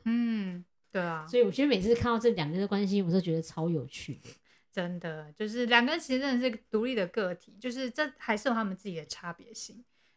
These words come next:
Speaker 1: 那其实平等跟差别其实告诉我们很多的道理，就是某种程度引申到教育来说，其实老师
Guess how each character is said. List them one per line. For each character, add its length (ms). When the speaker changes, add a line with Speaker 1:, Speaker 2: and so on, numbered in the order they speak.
Speaker 1:
那 340
其 180
实 140
平 240
等 120
跟 140
差 180
别 140
其 180
实 60
告 180
诉 140
我 60
们 120
很 200
多 180
的 60
道 320
理， 260
就 100
是 160
某 240
种 160
程 100
度 80
引 100
申 180
到 120
教 240
育 60
来 160
说， 160
其 80
实 120
老 200
师 300